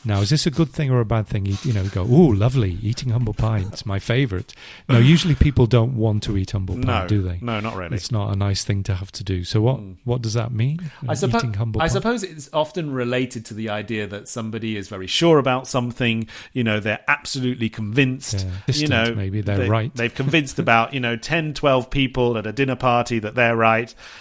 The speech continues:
Speaker 2: And then after a few days later, they find out that they're wrong. And they kind of have to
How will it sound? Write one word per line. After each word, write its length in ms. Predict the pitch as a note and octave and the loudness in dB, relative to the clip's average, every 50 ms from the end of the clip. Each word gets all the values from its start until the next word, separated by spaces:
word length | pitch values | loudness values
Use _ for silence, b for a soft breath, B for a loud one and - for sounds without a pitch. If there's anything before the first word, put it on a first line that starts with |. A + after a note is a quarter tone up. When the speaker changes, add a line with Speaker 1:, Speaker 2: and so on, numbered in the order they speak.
| B B B | B B B
Speaker 2:
And 140 | B2 B2+ C#3 | -4 0 0
then 260 | C#3 C#3 C3+ C#3 - _ - | 0 0 -2 -4 -8 _ 2
after 600 | D3+ D3+ D3+ D3+ - - D3 C3+ C3 B2+ B2 B2+ | 4 4 4 4 2 0 0 2 2 2 2 0
a 40 | B2 | -2
few 140 | - E3 C#3+ | -2 0 2
days 200 | D3+ C#3 B2+ B2 | 2 2 4 4
later, 260 | C3 B2 A#2+ A#2+ A2 | 4 4 4 2 2
they 120 | A2 G#2+ | 0 0
find 220 | G#2 A2+ A2 G#2+ A2 | 2 0 0 2 2
out 140 | G#2 G#2 | 0 0
that 140 | G#2+ G#2 G2 | -2 -4 -4
they're 160 | G#2 G2+ G2+ | -2 -2 0
wrong. 420 | G#2 A2+ A#2 A2 G2+ G2 G2 G2 G#2 B B B B B - | 2 4 4 4 4 2 -4 -10 -12 B B B B B -10
And 120 | A#2 A2 | -4 -2
they 100 | A2+ A2+ A2 | -2 -2 -2
kind 180 | - A2+ A2 | -2 -2 -2
of 80 | G#2+ - | -2 0
have 180 | A2+ A#2+ A2+ - A#2 | 2 0 2 2 0
to 140 | A#2+ A#2+ | -2 -2